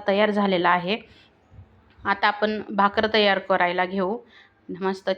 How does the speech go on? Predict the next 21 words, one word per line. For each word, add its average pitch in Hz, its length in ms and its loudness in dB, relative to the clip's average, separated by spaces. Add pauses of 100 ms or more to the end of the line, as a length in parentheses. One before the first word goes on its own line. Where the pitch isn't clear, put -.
छान 202 220 2
असा 196 220 0
गोळा 185 380 2
तयार 190 260 2
झाल्यानंतर 190 800 0 (480)
आपल्याला 185 500 0 (200)
आधी 180 340 0
खाली 180 320 -2
थोडंसे 196 340 0
पीठ 202 360 0
टाकायचे 180 480 0
आहे. 180 480 -2 (1300)
थोडे 226 240 0
पीठ, 226 460 -4
अ, 214 160 6
टाकल्यानंतर 202 920 -2 (240)
म्हणजे 190 260 -4
भाकर 190 380 0
आपली 190 240 -2
चिटकत 190 440 -4
नाही. 185 340 0